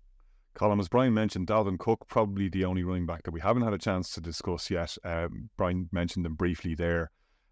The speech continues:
Um, i-, if you're to pick between Dalvin and Zeke, I'm guessing you'd like Dalvin Cook in New England out of those two options, but it, it does sound, as Brian was saying, like he wants to be the guy wherever he goes. He doesn't want to be the supporting actor.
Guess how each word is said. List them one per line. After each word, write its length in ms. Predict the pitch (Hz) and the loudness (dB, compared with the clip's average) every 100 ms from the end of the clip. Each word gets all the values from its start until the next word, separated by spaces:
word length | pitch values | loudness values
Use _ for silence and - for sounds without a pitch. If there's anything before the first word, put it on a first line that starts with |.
| - | -8
Um, 200 | 90 90 - | -6 -4 -6
i-, 120 | - | -6
if 160 | 127 92 | -4 0
you're 100 | 101 | 0
to 80 | 95 | 0
pick 260 | - 135 | 0 0
between 540 | - - 139 127 120 95 | 0 -2 2 4 4 2
Dalvin 580 | - 107 110 101 95 95 | 2 2 2 2 0 2
and 340 | 92 87 78 | 2 0 -2
Zeke, 460 | - 101 95 - - _ _ _ - | -2 0 0 -4 -20 _ _ _ -14
I'm 200 | 60 95 | -10 -4
guessing 320 | 98 107 123 | -2 0 0
you'd 160 | 101 92 | 0 2
like 220 | 92 113 _ _ | 2 0 _ _
Dalvin 340 | 95 101 98 87 | -2 0 0 0
Cook 240 | 101 - | 0 0
in 120 | 95 | 0
New 160 | 90 92 | 0 0
England 400 | 90 87 87 - - _ _ _ _ _ _ - | 0 0 -2 -4 -14 _ _ _ _ _ _ -6
out 160 | 90 90 | 0 0
of 80 | |
those 220 | 90 92 - | 2 0 0
two 200 | 95 90 | 0 2
options, 400 | 98 - 87 - | 0 -2 -6 -4
but 220 | 92 90 _ _ - - | -4 -4 _ _ -20 -20
it, 100 | - | -12
it 120 | 101 - | -8 2
does 180 | 104 | 2
sound, 260 | - 104 98 | 4 2 2
as 80 | 82 | 0
Brian 260 | 101 92 | 2 2
was 100 | 85 | 0
saying, 260 | - 92 90 | 0 0 0
like 180 | 82 - | -2 -6
he 240 | 98 90 | -10 -4
wants 260 | 87 87 - | 0 0 -2
to 80 | - | -4
be 180 | 90 82 | -4 -2
the 120 | 82 | -2
guy 300 | 85 85 82 | 2 2 2
wherever 360 | 76 80 78 | 0 -2 0
he 100 | 76 | -2
goes. 260 | 76 78 73 | -2 -4 -4
He 80 | 85 | -6
doesn't 240 | 90 85 | -4 -2
want 140 | 85 82 | 0 0
to 40 | |
be 120 | 80 | -2
the 80 | 78 | -6
supporting 460 | - - 82 82 | -10 -8 -6 -6
actor. 120 | 85 | -8